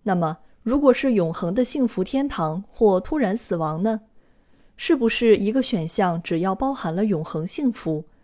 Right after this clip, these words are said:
无论其概率多渺茫，和其他平凡无奇的选项相比，人们就一定更偏好前者，毫无取舍的困难呢？又或者，我们其实也不会完全排斥包含一定概率死亡的选项。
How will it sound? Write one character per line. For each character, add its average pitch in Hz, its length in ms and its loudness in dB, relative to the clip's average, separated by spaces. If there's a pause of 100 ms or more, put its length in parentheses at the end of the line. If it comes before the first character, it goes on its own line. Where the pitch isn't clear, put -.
(260)
无 208 160 2
论 302 180 0
其 202 180 0
概 190 240 0
率 175 220 0
多 240 200 2
渺 175 240 0
茫， 151 260 -4 (300)
和 180 220 0
其 180 160 0
他 208 180 -2
平 202 240 -4
凡 180 200 -2
无 175 160 -2
奇 185 200 -4
的 233 100 2
选 208 200 -2
项 175 220 -2
相 233 240 0
比， 165 280 -4 (320)
人 208 160 4
们 277 120 2
就 285 140 0
一 170 220 0
定 226 300 0
更 262 220 -2
偏 262 200 -2
好 262 200 -6
前 175 360 -4
者， 185 280 0 (220)
毫 - 200 0
无 269 180 0
取 196 220 -2
舍 190 160 -2
的 165 120 -4
困 285 280 -2
难 165 200 0
呢？ 175 160 -4 (760)
又 196 140 6
或 196 240 4
者， 160 280 0 (280)
我 208 100 6
们 220 140 6
其 240 200 0
实 190 320 4
也 180 200 0
不 185 180 -4
会 311 240 -2
完 175 160 0
全 180 240 -2
排 160 220 -4
斥 165 400 0
包 202 160 -2
含 180 220 -2
一 170 100 -4
定 196 180 0
概 214 180 0
率 220 160 2
死 170 260 -4
亡 156 220 -6
的 285 100 -2
选 185 220 -4
项。 175 340 -2